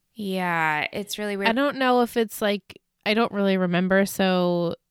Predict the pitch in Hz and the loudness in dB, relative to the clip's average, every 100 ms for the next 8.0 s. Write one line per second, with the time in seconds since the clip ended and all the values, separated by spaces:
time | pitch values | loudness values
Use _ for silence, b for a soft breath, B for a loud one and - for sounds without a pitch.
0 | _ - 196 180 - - 185 185 180 165 | _ -4 -2 -2 -4 -2 -2 -2 -2 0
1 | 180 233 - 254 262 247 254 254 220 202 | 2 0 0 0 0 2 2 2 0 -2
2 | 185 180 185 175 165 160 - - - 190 | -2 -2 -2 -2 -2 -2 -4 -6 -2 4
3 | 214 254 - - 262 254 262 262 262 247 | 4 4 -2 2 2 2 0 2 4 6
4 | 240 247 247 220 - 214 247 214 190 180 | 4 4 2 0 2 2 2 2 2 2
5 | 170 180 180 170 170 170 156 175 - 165 | 0 -2 -2 -2 0 0 0 0 -2 -2
6 | - 160 160 180 - 190 185 190 - 185 | 0 -2 -2 -6 -10 -6 2 2 0 -6
7 | 170 - 175 190 190 185 - 247 247 | -6 -4 -6 -6 -6 -6 2 4 4